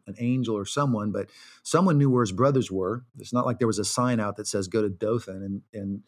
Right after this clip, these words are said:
so someone directed him to Dothan. The whole time he is traveling, and he is traveling many, many miles in hostile territory. He is wearing the coat of many colors.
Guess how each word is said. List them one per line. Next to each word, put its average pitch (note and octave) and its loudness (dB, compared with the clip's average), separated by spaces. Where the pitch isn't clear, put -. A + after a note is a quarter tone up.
so A2+ 2
someone D3 2
directed A#2+ 2
him A2+ 0
to G#2 -2
Dothan. G2+ -4
The C#3 4
whole G#3+ 2
time F3 0
he E3 0
is B2+ 2
traveling, D3 0
and A#2 0
he F3 -2
is C#3+ 2
traveling B2 2
many, F#3+ 4
many E3+ 4
miles B2+ 2
in A2 -4
hostile D#3+ 0
territory. G#2+ 0
He G3 2
is D#3+ 2
wearing E3 4
the B2 0
coat - -2
of A#2+ 0
many B2 4
colors. G#2 -6